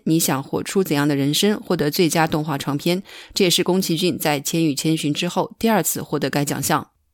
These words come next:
联邦国库部长吉姆·查莫斯宣布，政府将取消对洗衣机、鞋子和卫生棉条等一系列商品征收的约五百项所谓的无意义关税。所谓的无意义关税是指一种税收水平如此之低，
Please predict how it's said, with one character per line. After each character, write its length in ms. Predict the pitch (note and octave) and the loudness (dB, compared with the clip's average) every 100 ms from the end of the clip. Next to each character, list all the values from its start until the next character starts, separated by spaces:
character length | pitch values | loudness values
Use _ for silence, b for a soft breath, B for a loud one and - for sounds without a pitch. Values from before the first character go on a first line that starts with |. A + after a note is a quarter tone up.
| _ _ _ _ _ _ _ | _ _ _ _ _ _ _
联 200 | - A3+ | 2 4
邦 160 | C4 C4 | 4 2
国 100 | F#3 | 0
库 120 | G#3+ | 0
部 160 | G3+ | 2
长 260 | F#3+ E3 C#3+ | 2 4 2
吉 160 | - E3+ | 0 0
姆· 80 | D#3 | 0
查 140 | - | 0
莫 140 | F3 E3 | 0 0
斯 220 | - F#3+ | 0 0
宣 200 | F#3+ D3 | 2 0
布， 240 | D#3 C3+ b b | 0 -2 b b
政 160 | - C4+ | 0 2
府 100 | F#3+ | 2
将 220 | D3+ F#3+ | 2 2
取 160 | G#3 - | 2 0
消 220 | C3+ F3+ | 2 2
对 240 | F#3+ D#3+ | 2 2
洗 260 | - - D3 | 0 0 0
衣 60 | E3+ | 0
机、 260 | G#3 G#3+ - | 0 -2 -2
鞋 260 | - C#3+ | -2 0
子 180 | D3 F#3 | 0 -2
和 200 | - D3+ | 0 0
卫 120 | D#3+ | 4
生 160 | F#3+ G3+ | 4 4
棉 200 | F#3 D3 | 2 2
条 200 | - C3+ | -2 -2
等 160 | D3+ C3+ | 0 0
一 100 | - | 0
系 140 | D#3 F#3 | 0 2
列 180 | F#3 | 2
商 220 | C#3+ D#3 D#3+ | 2 0 0
品 160 | C#3+ | 0
征 160 | C3+ E3 | 2 2
收 180 | E3 F3+ | 2 2
的 200 | D#3 C#3 B B | 0 -2 B B
约 120 | F#3+ | 2
五 140 | F#3+ F3 | 2 2
百 180 | E3 | 0
项 240 | B2 F3 C#3 | 0 0 -2
所 260 | - - A2+ | -4 -6 -2
谓 100 | D3+ | 0
的 140 | C#3+ - | 0 0
无 180 | C3+ D3 | -2 -2
意 160 | F3 | 0
义 60 | C#3+ | 0
关 240 | - D3 | 0 0
税。 320 | D#3+ F3 - _ - | 2 0 -2 _ -6
所 200 | - G3 | 2 4
谓 100 | A3+ | 6
的 160 | G3+ | 4
无 160 | D3+ G3+ | 4 4
意 120 | G3 | 4
义 40 | |
关 220 | D#3+ E3+ F#3+ | 2 2 2
税 200 | G#3+ D#3 | 2 2
是 200 | - F#3 | 2 2
指 160 | D3+ | 2
一 100 | D3+ | 2
种 260 | E3+ C#3+ C#3 | 2 0 0
税 200 | - F3+ | -2 -2
收 260 | F3 F3+ F3+ | 0 0 0
水 200 | - C#3 | -2 -2
平 220 | - D#3+ | 0 2
如 100 | D#3 | 2
此 140 | F3+ E3+ | 0 -2
之 140 | F3+ | 0
低， 200 | F#3+ G#3 | 0 -2